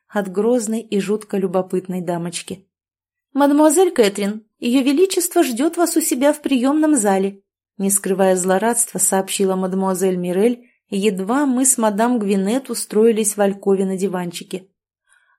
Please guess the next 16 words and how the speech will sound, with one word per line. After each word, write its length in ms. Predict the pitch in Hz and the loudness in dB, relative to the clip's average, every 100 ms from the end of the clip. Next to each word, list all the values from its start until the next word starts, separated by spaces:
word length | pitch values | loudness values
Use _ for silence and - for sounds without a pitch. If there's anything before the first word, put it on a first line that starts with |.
| - | -4
«Эм, 460 | 254 247 240 - _ | -2 -2 -4 -10 _
прошу 360 | - 277 269 330 | -4 -2 2 4
меня 220 | 320 311 | 6 6
извинить», 560 | 269 277 320 240 202 - _ _ _ | 4 4 4 4 0 -12 _ _ _
произнесла 580 | - 208 190 208 - 202 | -2 0 0 0 0 0
я 300 | 196 190 185 _ | 0 0 -4 _
и, 100 | - | -2
растянув 580 | 220 233 - 240 262 254 | 0 2 0 0 2 0
губы 300 | 208 254 233 | 0 0 0
в 60 | 190 | -4
дежурной 540 | 196 202 220 214 196 | -4 -2 -2 0 -2
улыбке, 520 | 185 190 285 - 262 240 _ _ | -2 -2 -4 -4 -8 -8 _ _
расправив 680 | 226 226 - - 311 277 - | -4 -2 -2 0 0 0 -4
плечи 440 | 196 196 302 311 | -2 0 0 -2
до 140 | 247 254 | -2 -2
хруста, 560 | 262 254 - - 226 | 0 0 -2 -2 -6